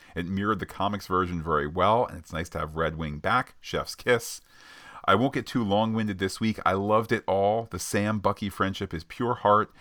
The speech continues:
U S Agent is about to get weird, and Sharon Carter is a Skrull. Make mine Marvel and bring on Loki. Pete, let me ask you this. If they do do another season of this show, surely it will be called Captain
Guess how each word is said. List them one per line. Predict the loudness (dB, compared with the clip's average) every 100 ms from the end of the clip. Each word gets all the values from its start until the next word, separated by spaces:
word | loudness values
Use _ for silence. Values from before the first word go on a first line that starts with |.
| -4
U | 2 2
S | 2
Agent | -2 -4 -4
is | -2
about | 0 0
to |
get | -2 -4 -4
weird, | -2 0 0 0
and | -4
Sharon | -2 -2 -2
Carter | 4 4 4
is | -2
a |
Skrull. | -8 -2 2 2 2 -4 -10
Make | -2 -2 0
mine | 2 2
Marvel | 2 2 2 2 0
and | -2
bring | -2 0
on | 0 2
Loki. | 2 2 0 -2 -2 -8 -20 -20 -4
Pete, | 0 2
let | 2
me |
ask | 0 0
you | -2
this. | -2 -2 -4 -4
If | -2
they | 0 -2
do | 2 4 4 4 0 -6
do | 0 2
another | 4 4 4
season | 2 0 0 0 0
of | 0 0
this | 0 -2
show, | 2 4 4 2 -6 -20 -20 -12
surely | -6 0 2 4 4
it | 4
will | 0
be | 2
called | 2 2
Captain | 2 0 0 -2 -4 -4